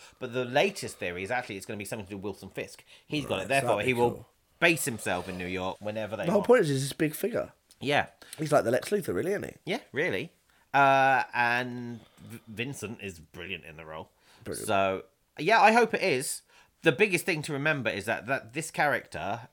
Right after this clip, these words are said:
Speaker 1: Echo,
Speaker 2: Yeah.
Speaker 1: or what she's, Maya at the moment, she's getting her own Disney Plus series.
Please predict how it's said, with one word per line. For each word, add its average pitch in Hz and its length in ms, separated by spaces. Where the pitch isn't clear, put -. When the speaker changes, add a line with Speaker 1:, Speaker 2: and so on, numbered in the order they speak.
Speaker 1:
Echo, 110 340
Speaker 2:
Yeah. 90 260
Speaker 1:
or 87 140
what 78 140
she's, 82 200
Maya 82 560
at 87 140
the 92 40
moment, 92 320
she's 139 220
getting 180 280
her 135 180
own 110 280
Disney 107 300
Plus 98 200
series. 82 440